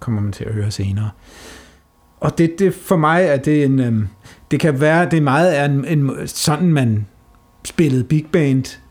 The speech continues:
i tiden, men det er jo ikke rigtig big band, det her. Og der er jo ingen tvivl om, om, om, øh, om Minkus' affinitet for Ellingtons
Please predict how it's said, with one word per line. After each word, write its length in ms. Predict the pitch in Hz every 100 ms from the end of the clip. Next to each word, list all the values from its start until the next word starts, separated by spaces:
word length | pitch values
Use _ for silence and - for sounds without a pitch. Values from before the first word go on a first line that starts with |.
| - - _
i 100 | 160
tiden, 520 | - 170 139 147 151 117 -
men 160 | 120
det 60 | 113
er 20 |
jo 60 | 131
ikke 140 | 139
rigtig 200 | 120 135
big 160 | 139 131
band, 220 | 131 117
det 160 | 127 120
her. 160 | 117 - -
Og 200 | 147 131
der 60 | 120
er 40 |
jo 60 | 120
ingen 160 | 147
tvivl 340 | - 175 165 120
om, 220 | 110 95 -
om, 280 | 131 104 - -
om, 200 | - 120
øh, 140 | 50 - - - _ - 131
om 320 | 117 117 113
Minkus' 680 | 120 123 120 117 - - 139
affinitet 640 | - 131 120 - 127 123
for 100 | 131
Ellingtons 760 | 113 120 131 120 113 - -